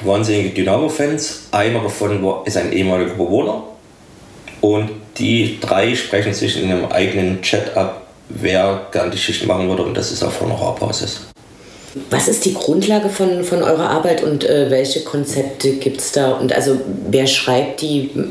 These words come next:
Speaker 1: Konzeption schreibe ich. Es ist natürlich zwei Seiten der Medaille. Wir würden gern, wahnsinnig gern mit den Jungs viel mehr unternehmen, viel mehr machen. Aber wie ich vorhin bereits erwähnte, wenn's ein ganz normaler Tag ist,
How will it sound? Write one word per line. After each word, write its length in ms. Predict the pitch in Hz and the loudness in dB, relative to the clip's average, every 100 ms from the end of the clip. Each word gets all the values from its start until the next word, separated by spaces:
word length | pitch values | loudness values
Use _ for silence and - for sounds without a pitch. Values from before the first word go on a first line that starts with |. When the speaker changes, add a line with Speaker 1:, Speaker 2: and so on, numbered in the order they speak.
| 78 - - - - - - | -8 -10 -8 -8 -8 -10 -2
Speaker 1:
Konzeption 600 | 120 113 98 - 120 127 - | 0 2 0 2 2 0 -4
schreibe 340 | - 92 92 - | -4 -2 0 0
ich. 360 | 185 - - - - - - - - - - - - | 0 -6 -12 -20 -20 -18 -18 -16 -20 -20 -20 -10 -2
Es 160 | 90 | 2
ist 140 | - 107 | 2 2
natürlich 720 | 98 107 101 101 - - - - - - | 2 2 2 2 0 -6 -14 -20 -20 -8
zwei 240 | - 90 | 0 2
Seiten 320 | 92 90 92 | 2 2 2
der 80 | 87 | 0
Medaille. 460 | 85 85 85 85 - - - - - - - - - - - | 0 0 0 0 -2 -8 -14 -14 -14 -14 -14 -12 -14 -10 0
Wir 120 | 92 | 2
würden 180 | 117 110 | 2 2
gern, 260 | 107 107 98 | 2 2 0
wahnsinnig 320 | 107 117 98 | 0 0 0
gern 180 | 101 101 | 0 0
mit 100 | 101 | 0
den 140 | 95 | 2
Jungs 460 | 95 110 110 - - - - - - - | 2 2 0 -4 -14 -20 -20 -20 -20 -10
viel 240 | - 113 110 | 0 2 4
mehr 100 | 92 | 4
unternehmen, 540 | 92 90 123 175 - | 2 2 2 0 -4
viel 160 | - 101 | -2 2
mehr 100 | 92 | 2
machen. 380 | 101 123 185 - - - - - - - - | 2 0 -2 -6 -14 -20 -18 -16 -16 -18 -2
Aber 380 | 90 98 107 - | 2 2 2 0
wie 140 | 95 | 0
ich 80 | 101 | 0
vorhin 400 | - - 101 107 - | -2 -2 0 0 0
bereits 280 | - 98 - | 2 2 2
erwähnte, 580 | 87 95 110 110 113 - - - - - - - - - | 0 2 2 2 0 -4 -12 -20 -20 -20 -18 -18 -10 -2
wenn's 220 | - - | -2 0
ein 60 | 95 | 0
ganz 280 | 95 123 | 0 0
normaler 340 | 101 101 98 95 | -2 0 0 0
Tag 300 | 101 - - | 0 0 -2
ist, 320 | 120 - | -6 -8